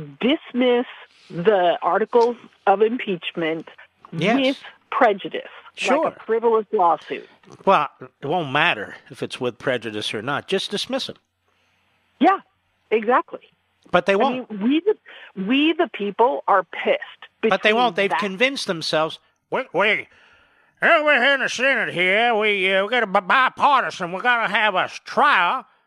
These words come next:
Speaker 2: We're gonna show America how it's impartial, justice, may call witnesses in phase two. We shall see." But to McConnell's defense,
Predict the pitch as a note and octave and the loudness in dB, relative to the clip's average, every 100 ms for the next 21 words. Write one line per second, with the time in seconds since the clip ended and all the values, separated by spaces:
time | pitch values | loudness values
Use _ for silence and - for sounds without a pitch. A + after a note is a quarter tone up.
0 | _ - E3+ A3+ F#3+ - C4+ C4 A#3 A#3+ | _ -8 -2 -2 -2 2 4 4 0 0
1 | C4+ B3 A3+ A#3 G#3+ F3+ A#3+ A#3 F3 A3 | 0 0 -2 -4 -2 0 0 0 -2 -2
2 | G#3+ E3 - C4 - G3+ A#3 - _ _ | -2 0 2 2 2 -4 -8 -12 _ _
3 | _ _ - B2+ A#3 D4+ - F#3 A3 - | _ _ -12 -2 0 0 -4 -4 -4 -6
4 | - _ _ _ _ _ _ _ A2+ F#3 | -18 _ _ _ _ _ _ _ -4 0
5 | C4+ - B3+ B3+ A#3 C4+ A3+ F3+ G3+ G#3+ | 2 4 4 4 0 -4 -6 -8 -6 -6
6 | G#3 F3 A3+ A#3 A3 - - C4 A3 A3+ | -8 -6 -2 0 -2 -8 -4 -2 -2 -4
7 | G#3+ A3 - G#3+ G3+ - _ _ _ G#3 | -4 -4 0 0 0 -8 _ _ _ -4
8 | G3+ G#3 G#3 - C4+ A#3 D3 C#3 - D3 | -4 -8 -6 -4 -4 -4 -6 -8 -4 -6
9 | - - | -6 -20